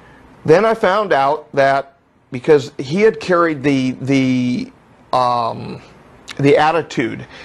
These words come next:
that the Magi were not closely watching anything which it was like neos or any, you know, the near Earth orbiting asteroids or anything like that.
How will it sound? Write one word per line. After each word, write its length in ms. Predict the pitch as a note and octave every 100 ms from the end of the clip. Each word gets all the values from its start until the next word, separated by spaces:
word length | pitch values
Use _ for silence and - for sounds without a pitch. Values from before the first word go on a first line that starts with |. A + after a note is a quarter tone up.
| - -
that 260 | D3+ D3 -
the 180 | C3+
Magi 640 | B2+ C#3+ F#3 D#3+ F3 D#3 D3+
were 240 | C#3+ D#3
not 240 | F#3+ F#3 -
closely 480 | F3 E3 - D3
watching 580 | C3 C3+ C#3 - B2+ A#2
anything 540 | - E3 F#3+ F#3 E3 C#3+
which 180 | C#3
it 80 | C#3
was 260 | B2+ B2+ B2
like 240 | C3+ C3
neos 580 | - C#3 D3 C#3+ C#3 B2+
or 100 | C3
any, 140 | C3 B2+
you 40 |
know, 120 | B2+
the 100 | A#2
near 200 | B2+ C3+
Earth 240 | C3+ C3+ C3+ _ _
orbiting 520 | C3 C3+ C3 C3 B2+ B2+ -
asteroids 480 | C3+ - C3 C3 - - - D#3
or 140 | D#3+
anything 280 | G#3+ A3 F3
like 200 | D#3+ C#3
that. 240 | C3+ A#2+